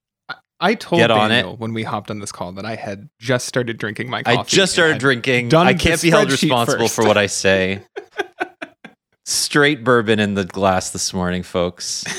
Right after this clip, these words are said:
Speaker 1: <laughs>
Speaker 2: Uh, that's Friday on the A P podcast. Ara Wagner, how are you?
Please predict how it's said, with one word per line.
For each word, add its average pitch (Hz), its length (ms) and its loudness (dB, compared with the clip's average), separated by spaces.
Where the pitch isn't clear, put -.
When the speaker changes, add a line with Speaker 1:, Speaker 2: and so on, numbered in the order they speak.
Speaker 1:
<laughs> - 0 -
Speaker 2:
Uh, 101 220 2
that's 127 240 2
Friday 95 500 2
on 98 120 -8
the 92 180 -4
A 90 40 -4
P 87 180 -12
podcast. 85 720 -4
Ara 120 240 4
Wagner, 107 460 2
how 101 200 -2
are 95 100 0
you? 90 300 -4